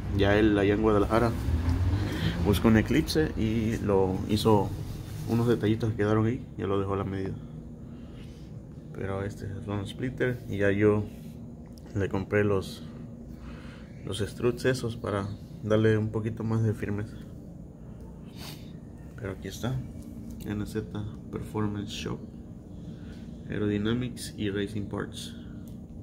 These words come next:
Así que así los pueden buscar en Instagram, Facebook y YouTube.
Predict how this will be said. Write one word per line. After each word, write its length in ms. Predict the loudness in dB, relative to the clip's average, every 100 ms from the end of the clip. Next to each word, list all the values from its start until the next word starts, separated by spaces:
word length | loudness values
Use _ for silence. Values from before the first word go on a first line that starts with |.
| -10
Así 140 | -10
que 140 | -6
así 180 | -4 -2
los 100 | -4
pueden 220 | -2 -2
buscar 300 | -4 -2 -2
en 180 | -2 -4 -8 -12 -12 -12 -12 -2
Instagram, 720 | 0 0 0 0 2 0 0
Facebook 480 | 0 0 0 -4 -6 -8 -6
y 420 | -2 0 0 -2 -2
YouTube. 380 | -4 -4 -4